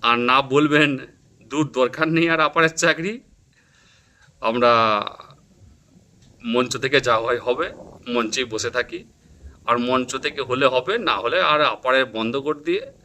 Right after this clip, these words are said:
যে যেমন জায়গায় আছি সে জায়গায় থাকি, আবার শেষ, টাটা, বাই বাই। এ হচ্ছে ব্যাপার।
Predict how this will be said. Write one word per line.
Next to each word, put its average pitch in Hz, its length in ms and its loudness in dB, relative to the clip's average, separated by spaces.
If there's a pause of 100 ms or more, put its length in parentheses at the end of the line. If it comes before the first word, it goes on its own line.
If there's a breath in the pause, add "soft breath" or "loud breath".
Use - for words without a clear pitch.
(480 soft breath)
যে 120 180 -2
যেমন 120 340 -2
জায়গায় 120 360 2
আছি 233 420 -8 (160)
সে - 180 -8
জায়গায় 127 300 0
থাকি, 208 320 -12
আবার 139 320 -4
শেষ, - 360 -4
টাটা, 95 340 -8
বাই 95 200 -8
বাই। 82 220 -14 (1400)
এ 123 100 2
হচ্ছে 208 220 2
ব্যাপার। 98 340 -8